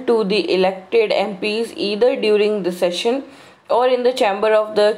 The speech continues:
chairman of राज्यसभा। राज्यसभा के चेयरमैन के चैम्बर के अंदर या सेशन के दौरान जो है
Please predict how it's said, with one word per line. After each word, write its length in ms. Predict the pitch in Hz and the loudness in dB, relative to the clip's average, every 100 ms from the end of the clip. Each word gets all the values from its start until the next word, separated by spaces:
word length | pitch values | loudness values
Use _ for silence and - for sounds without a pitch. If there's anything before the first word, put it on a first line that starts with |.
| - | -2
chairman 540 | 196 190 190 196 - | 0 2 2 -2 0
of 220 | 175 170 | -2 0
राज्यसभा। 520 | 170 156 170 170 147 | 0 0 -2 -4 0
राज्यसभा 520 | 151 160 170 190 196 185 | 2 2 0 -2 0 0
के 140 | 208 | -2
चेयरमैन 440 | 185 185 185 190 | -2 -2 0 -2
के 100 | 190 | -2
चैम्बर 380 | 196 202 190 180 | -2 -2 0 -2
के 120 | 185 | -2
अंदर 280 | 185 185 226 - - - - | -2 0 -2 -4 -16 -20 -6
या 160 | 208 214 | 0 0
सेशन 460 | 220 233 208 220 226 | 0 -2 -2 -2 -2
के 220 | 214 202 | 0 0
दौरान 500 | 185 175 175 202 226 | 0 2 2 0 0
जो 120 | 190 | 0
है 380 | 190 170 185 | 2 0 -2